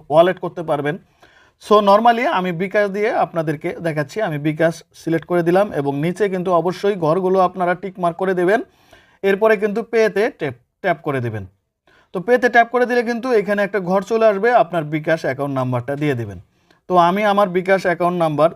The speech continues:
দিয়ে দিচ্ছি। বিকাশ অ্যাকাউন্ট নাম্বার দেওয়া শেষ হয়ে গেলে নিচে কনফার্ম আছে, just কনফার্মে ক্লিক করে দিলেই কিন্তু হয়ে যাবে।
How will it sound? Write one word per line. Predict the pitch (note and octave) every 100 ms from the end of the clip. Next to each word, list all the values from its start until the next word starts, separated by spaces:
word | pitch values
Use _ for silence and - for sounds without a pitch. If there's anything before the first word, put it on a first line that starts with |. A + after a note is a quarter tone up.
| -
দিয়ে | E3+ E3
দিচ্ছি। | D#3 - G#3+ - _ _
বিকাশ | D#3 D#3+ F3+ F#3 -
অ্যাকাউন্ট | E3+ E3 F3
নাম্বার | F#3 F#3 F3+
দেওয়া | G3+
শেষ | G3 G3 F#3+
হয়ে | A3
গেলে | A#3
নিচে | G#3+ F#3+ G3
কনফার্ম | G3+ G3 G3+
আছে, | G3+ F#3+
just | A3+ F#3+ G3+ -
কনফার্মে | G3 F#3+ F#3+ G3+
ক্লিক | F#3+ F3+ F3+
করে | F3
দিলেই | E3+ E3 D3
কিন্তু | D3 D3+
হয়ে | D#3+ F3+
যাবে। | C3 G#2